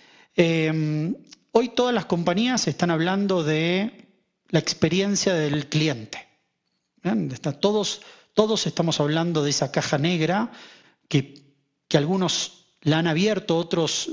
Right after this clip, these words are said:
la hablan desde una perspectiva romántica. Pero hay una, hay una pequeña, una pequeña trampita en eso, que es que va a ser muy difícil que nosotros trabajemos en la experiencia del cliente si antes no hemos trabajado en la experiencia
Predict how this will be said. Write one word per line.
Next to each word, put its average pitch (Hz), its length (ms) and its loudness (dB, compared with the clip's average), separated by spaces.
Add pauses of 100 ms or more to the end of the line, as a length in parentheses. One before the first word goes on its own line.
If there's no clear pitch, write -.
la 151 220 2
hablan 165 400 0
desde 139 180 -2
una 143 120 0
perspectiva 131 500 -4
romántica. 156 760 -2 (1500)
Pero 214 160 4
hay 285 100 2
una, 196 440 0
hay 262 120 0
una 247 160 0
pequeña, 220 920 0 (520)
una 196 220 2
pequeña 196 340 0
trampita 147 680 -2 (160)
en 131 140 0
eso, 120 280 -4 (240)
que 180 160 4
es - 180 -4 (640)
que 196 140 4
va 226 80 2
a - 20 0
ser 285 160 0
muy 269 140 2
difícil 226 440 0
que 156 120 0
nosotros 147 580 -2
trabajemos 147 680 0
en 139 80 2
la 131 60 0
experiencia 156 580 0
del 156 120 -2
cliente 175 400 0
si - 160 0
antes 160 480 -2 (320)
no 147 100 4
hemos 147 160 -2
trabajado 139 400 0
en 139 80 -2
la 131 60 -2
experiencia 143 840 -2